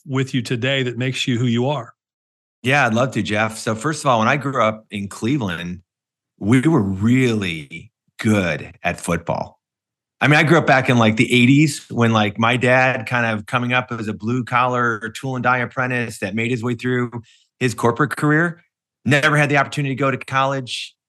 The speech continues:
Speaker 2: wanted all of his children to go to college, wanted us to have opportunities that he didn't have. And watching him kind of go through his entire career, that kind of hard work, kind of that North, you know, that Northern Ohio hard work just was so instilled in all of us as,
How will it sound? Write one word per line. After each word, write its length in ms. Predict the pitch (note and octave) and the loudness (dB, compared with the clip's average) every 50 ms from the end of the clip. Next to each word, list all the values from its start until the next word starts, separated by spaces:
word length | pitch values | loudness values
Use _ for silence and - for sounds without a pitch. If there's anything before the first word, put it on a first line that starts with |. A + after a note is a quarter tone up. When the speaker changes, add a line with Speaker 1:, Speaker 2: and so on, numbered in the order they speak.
| _ _ | _ _
Speaker 2:
wanted 400 | G#2+ G#2 F#2+ G#2+ A#2+ C3+ C#3+ C3+ | -12 -10 -6 -2 -2 0 2 2
all 180 | C3 C3+ C3+ C#3 | 2 2 2 2
of 80 | C3+ B2 | 2 0
his 120 | B2 A2+ | -2 -4
children 360 | - - C#3+ C#3+ C#3 C#3 C3 | -4 -4 -4 -2 -2 -4 -4
to 60 | C#3 | -4
go 120 | B2+ C#3 C3+ | -2 -2 -2
to 100 | C3+ C3 | -2 -2
college, 440 | - B2+ B2+ C3 C3+ C#3 B2+ A2 F#2+ | -2 -2 -2 0 0 -2 -4 -6 -6
wanted 220 | F#2+ A#2 B2+ C3+ | -6 -6 -4 -4
us 100 | A#2+ - | -6 -8
to 140 | - - B2 | -8 -6 -4
have 120 | B2+ A2+ | -2 0
opportunities 520 | C3 B2+ - B2 A2+ - C3+ C3 B2 G#2 G#2+ | 0 0 0 -2 -6 -6 -6 -6 -6 -4 -6
that 100 | G#2 F2+ | -6 -6
he 160 | A#2 F3+ F3+ | -6 -6 -6
didn't 300 | E3+ G3+ A3 - G2+ G#2 | -6 -6 -4 -4 -4 -4
have. 360 | G#2+ G#2 G#2 G#2+ A#2 A#2+ A#2+ _ _ _ _ | -2 0 0 2 0 0 -2 _ _ _ _
And 100 | A2+ A#2+ | -6 -4
watching 380 | B2 B2 A#2 D#3 E3+ - F#3+ D#3+ | -2 -2 -2 -4 -4 -2 -2 -2
him 240 | C3 C3+ D#3 D#3 D#3+ | 0 0 -2 -2 -4
kind 240 | - C#3 B2 B2+ A#2 | -6 -6 -6 -6 -6
of 300 | G#2+ G2+ G#2+ G#2 F#2+ - | -6 -6 -6 -6 -6 -4
go 260 | A2 A#2 B2+ C3+ C#3 | -4 -2 -2 -2 -2
through 200 | B2+ - C3 A#2+ | -4 -4 -4 -2
his 180 | B2 A#2+ G#2+ | -2 -4 -4
entire 420 | B2+ A#2+ A2 A#2+ A#2+ A#2 A#2+ A#2 A2 | -6 -6 -4 -2 -2 -2 -2 -2 -4
career, 540 | - - A2+ G#2+ G#2+ A2+ B2 C#3 D3+ D3 - - - - - - - _ - | -6 -6 -4 -4 -2 0 0 -2 -2 -4 -6 -14 -20 -20 -20 -20 -20 _ -2
that 280 | B2 B2+ D#3+ F3 - | 0 0 0 0 0
kind 200 | - F3+ F#3 F3 | -2 -2 0 2
of 160 | D3 A#2 G#2 | 2 2 0
hard 420 | - B2 C3 C#3 C#3+ C#3 C3 A#2+ A#2+ | 0 2 2 4 4 2 2 -2 -4
work, 500 | B2+ C3 C3+ C3+ C3+ C3 B2+ - - - - - _ _ _ _ _ _ _ _ _ _ | -4 -2 0 0 0 0 -2 -4 -10 -20 -20 -20 _ _ _ _ _ _ _ _ _ _
kind 160 | - C3 C3+ | -8 -6 -4
of 60 | C3 | -2
that 200 | B2+ A#2+ A2+ G2+ | 0 0 0 0
North, 400 | A#2 B2 C3 C#3+ C#3+ C3+ - _ _ _ _ _ _ | -2 0 0 0 -2 -2 -4 _ _ _ _ _ _
you 200 | - B2+ B2+ B2 | -10 -6 -4 -2
know, 80 | A#2+ A#2 | -2 -2
that 80 | A2+ A2+ | -2 0
Northern 340 | A#2+ B2+ C3+ C#3+ C#3 C#3+ | 0 0 0 0 0 0
Ohio 540 | C3+ B2+ A#2+ A2 B2 B2+ B2+ C3+ C3 B2 B2 | 0 -2 -2 -2 0 0 0 2 0 0 0
hard 260 | G2+ C3 C3+ C#3 C3 | 0 -2 -2 -4 -4
work 460 | A#2+ B2+ C3 C3 B2+ - - - - _ _ _ _ _ _ _ _ _ _ _ _ _ _ - | -4 -2 -2 -2 -2 -4 -8 -16 -20 _ _ _ _ _ _ _ _ _ _ _ _ _ _ -8
just 180 | - D3 D3 - | -4 -2 0 0
was 160 | D#3 C#3+ B2 | 2 0 0
so 260 | - - E3+ F3+ F3+ | 0 0 2 2 2
instilled 420 | D3+ B2 A2+ - - C3 C#3 D3 C#3+ | 2 0 -2 -2 0 0 0 0 0
in 80 | A#2 | 0
all 180 | G#2 G2 A2 C3 | 0 0 -2 -2
of 100 | C#3 C3+ | 0 -2
us 200 | D3 C#3+ - - | -2 -2 -2 -2
as, 420 | A#2+ G#2+ G#2+ G#2 F#2+ F2+ - - | -2 -2 -2 -4 -6 -10 -14 -16